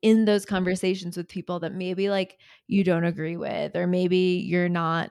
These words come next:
like, necessarily, like, seeing eye to eye with, like, knowing that's not, like, an attack on you per se. Like, that's just, like, people can have differences of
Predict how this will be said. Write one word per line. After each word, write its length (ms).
like, 300
necessarily, 640
like, 180
seeing 380
eye 160
to 240
eye 260
with, 220
like, 140
knowing 280
that's 260
not, 280
like, 240
an 120
attack 500
on 260
you 560
per 200
se. 380
Like, 160
that's 240
just, 420
like, 200
people 240
can 140
have 180
differences 560
of 80